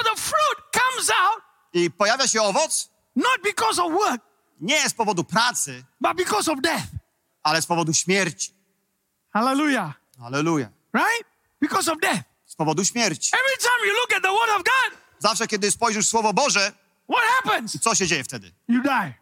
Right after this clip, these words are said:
Speaker 2: Umierasz.
Speaker 1: You die.
Speaker 2: Umierasz.
Speaker 1: Why?
Speaker 2: Dlaczego
Speaker 1: It's
Speaker 2: umierasz?
Speaker 1: my goodness.
Speaker 2: Mówi, „O,
Speaker 1: So much work.
Speaker 2: tak dużo do zmiany,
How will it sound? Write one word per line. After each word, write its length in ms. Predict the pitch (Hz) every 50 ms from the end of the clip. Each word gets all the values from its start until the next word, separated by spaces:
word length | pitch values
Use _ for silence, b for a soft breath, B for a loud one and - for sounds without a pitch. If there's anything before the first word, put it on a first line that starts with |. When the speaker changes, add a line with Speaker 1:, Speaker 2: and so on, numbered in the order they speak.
| _ _ -
Speaker 2:
Umierasz. 640 | 156 147 165 175 185 170 143 113 - - - - - _ _ _ _ _ _ _ _ _ _ _ _ _ _ _ _ _ _ _ _ _ -
Speaker 1:
You 80 | 247 320
die. 320 | 427 - - 285 220 151 - -
Speaker 2:
Umierasz. 500 | 180 247 294 277 202 127 95 - - -
Speaker 1:
Why? 400 | 262 508 539 523 349 269 196 139 -
Speaker 2:
Dlaczego 420 | - 170 - - 226 202 151 143 120
Speaker 1:
It's 180 | 110 110 107
Speaker 2:
umierasz? 200 | 214 214 220 233
Speaker 1:
my 80 | 220 175
goodness. 500 | 180 220 220 214 143 123 - - - _ _ _ -
Speaker 2:
Mówi, 160 | 127 120 135
„O, 320 | 143 151 151 143 127 117 - _ _ _ _ _ _ _ _ _ _ _ _ _ _ -
Speaker 1:
So 360 | - - - - - 359 320
much 240 | 302 285 - - 214
work. 300 | 262 233 185 143 - - - - -
Speaker 2:
tak 160 | 240 196 147
dużo 260 | 127 180 160 151 151
do 280 | 135 147 143 143 135 127
zmiany, 440 | 110 127 143 143 139 131 113 98